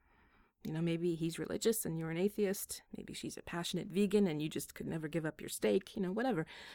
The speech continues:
These things aren't flaws in each other's character. They're just signs of incompatibility. It's up to the two of you to decide if they're deal breakers or not.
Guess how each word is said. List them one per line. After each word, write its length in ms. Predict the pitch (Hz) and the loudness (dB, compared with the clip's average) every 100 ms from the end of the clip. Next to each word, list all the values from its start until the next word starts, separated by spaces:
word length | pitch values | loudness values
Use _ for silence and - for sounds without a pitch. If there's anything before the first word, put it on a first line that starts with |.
| - | -2
These 180 | 269 330 | 0 2
things 240 | 320 247 - | 2 2 4
aren't 220 | 190 202 | 2 2
flaws 640 | - - 185 202 196 - - | -2 0 4 4 2 0 0
in 80 | 175 | 0
each 200 | 156 - | 0 0
other's 240 | 151 139 | -2 -4
character. 480 | - 202 - - - - - - - | -2 -2 -2 -6 -12 -16 -20 -20 -10
They're 120 | - 190 | 0 2
just 400 | 180 165 - - | 4 2 -2 -2
signs 480 | - - - 175 | -2 -2 -2 -4
of 100 | - - | -4 -4
incompatibility. 880 | 165 143 170 165 170 208 208 - 170 _ _ _ _ _ _ _ - | -6 -4 -6 -6 0 2 2 -2 -10 _ _ _ _ _ _ _ -4
It's 160 | 190 | 2
up 100 | 220 | 2
to 80 | 220 | 4
the 80 | 208 | 2
two 240 | 196 214 | 4 4
of 100 | 175 | 4
you 360 | 156 220 247 - - - - - - | 6 6 6 4 -4 -20 -20 -20 -8
to 80 | - | -2
decide 420 | 180 160 160 143 - | 0 2 2 2 0
if 160 | - | -2
they're 140 | - - | 0 -2
deal 240 | - 185 | 2 0
breakers 420 | 170 - - - | 0 -6 -8 -8
or 60 | - | -6
not. 380 | 147 113 - | -6 -8 -12